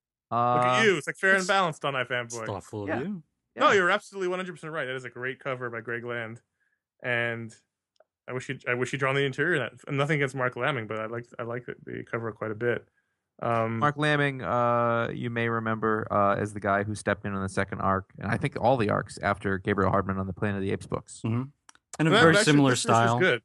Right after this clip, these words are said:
Speaker 1: This issue is good art-wise. I just, I like that cover quite
Speaker 3: No,
Speaker 1: a
Speaker 3: I,
Speaker 1: bit.
Speaker 3: I, I really like the interior art, actually. Um,
Speaker 1: How do we feel about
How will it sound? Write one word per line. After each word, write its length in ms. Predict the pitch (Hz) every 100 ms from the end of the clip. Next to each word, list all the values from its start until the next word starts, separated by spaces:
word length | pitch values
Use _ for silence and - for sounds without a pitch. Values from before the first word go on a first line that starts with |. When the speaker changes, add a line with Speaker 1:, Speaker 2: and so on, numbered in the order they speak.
| _
Speaker 1:
This 120 | -
issue 120 | 185 180
is 80 |
good 400 | 143 165 127 - 120
art-wise. 380 | 135 139 107 107
I 20 |
just, 260 | 120 - _ -
I 40 |
like 120 | 120
that 120 | - -
cover 180 | 113
quite 160 | 107 117
Speaker 3:
No, 80 | 127
Speaker 1:
a 20 |
Speaker 3:
I, 120 | 127
Speaker 1:
bit. 120 | 127 123
Speaker 3:
I, 40 | 131 123
I 20 |
really 280 | 135 156 131
like 200 | 113 143
the 100 | 117
interior 400 | 101 101 98 98
art, 100 | 95
actually. 520 | 95 - 101 98 98 101 _ _ 113
Um, 580 | 104 101 101 101 98 - _ _ _ _ _ _ _
Speaker 1:
How 60 | 170
do 40 |
we 80 | 220
feel 260 | 220 220 196
about 580 | 180 156 151 147 143